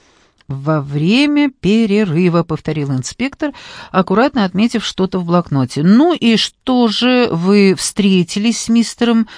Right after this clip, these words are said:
Холлоуэем?" "Нет, он так и не появился. Теперь я знаю, почему". "Разве вы не стали его искать?"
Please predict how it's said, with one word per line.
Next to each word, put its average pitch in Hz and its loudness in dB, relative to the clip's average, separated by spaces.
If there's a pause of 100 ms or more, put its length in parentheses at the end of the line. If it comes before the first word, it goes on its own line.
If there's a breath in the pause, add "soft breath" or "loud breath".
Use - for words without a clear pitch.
Холлоуэем?" 214 2 (600)
"Нет, 175 0
он 156 -4
так 156 -4
и 160 -2
не 151 -2
появился. 143 -4 (500 soft breath)
Теперь 170 -4
я 160 -2
знаю, 143 -2
почему". 120 -6 (920)
"Разве 180 0
вы 185 0
не 180 0
стали 196 -2
его 190 0
искать?" - -6